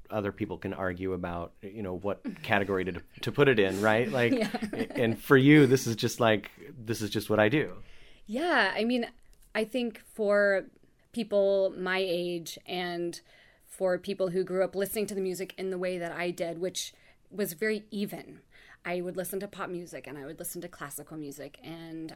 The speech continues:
Speaker 2: I would, um, you know, sing in church choir, and all of these influences kind of mixed together into the pot of what music meant to me. The music is very,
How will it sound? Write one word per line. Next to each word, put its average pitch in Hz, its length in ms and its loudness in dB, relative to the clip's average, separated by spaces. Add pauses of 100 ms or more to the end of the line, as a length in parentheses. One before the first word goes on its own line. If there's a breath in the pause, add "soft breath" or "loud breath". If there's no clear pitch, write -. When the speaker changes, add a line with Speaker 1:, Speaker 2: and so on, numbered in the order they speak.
Speaker 2:
I 160 140 -8
would, 160 500 -10 (340 soft breath)
um, 151 440 -14 (360)
you 160 60 -16
know, 147 60 -14
sing 165 220 -8
in 170 100 -6
church - 240 -12
choir, 170 320 -4
and 170 240 -8
all 190 160 -2
of 208 80 -2
these 190 340 -4
influences 185 640 -4
kind 165 240 -8
of 160 60 -6
mixed 170 300 -6
together 156 520 -8
into 165 220 -8
the 165 100 -8
pot - 340 -10
of 156 140 -12
what 160 160 -8
music 160 360 -8
meant 156 200 -12
to - 100 -12
me. 185 260 -12 (340 soft breath)
The 196 100 0
music 185 400 0 (180 soft breath)
is 190 240 -2
very, 156 540 -6